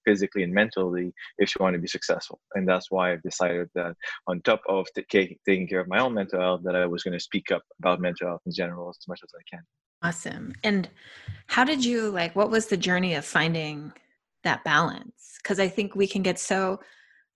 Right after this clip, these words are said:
Speaker 2: addicted to being busy and almost seeing, like, the lack of sleep, the lack of eating, like, as, um,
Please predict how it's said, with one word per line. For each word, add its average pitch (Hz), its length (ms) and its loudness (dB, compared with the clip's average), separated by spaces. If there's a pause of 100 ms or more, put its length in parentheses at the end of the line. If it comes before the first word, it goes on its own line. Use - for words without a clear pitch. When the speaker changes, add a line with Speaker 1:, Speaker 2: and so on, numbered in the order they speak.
(140)
Speaker 2:
addicted 190 720 0 (220)
to 185 360 0
being 160 300 -2
busy 170 720 0 (240)
and 160 340 2
almost 196 300 2
seeing, 175 380 0
like, 147 340 -4
the 156 100 0
lack 165 260 0
of - 120 -2
sleep, 180 480 -2 (580)
the 180 80 0
lack 160 220 2
of 170 120 -4
eating, 165 360 0
like, 147 340 -2
as, 165 240 0
um, 147 400 0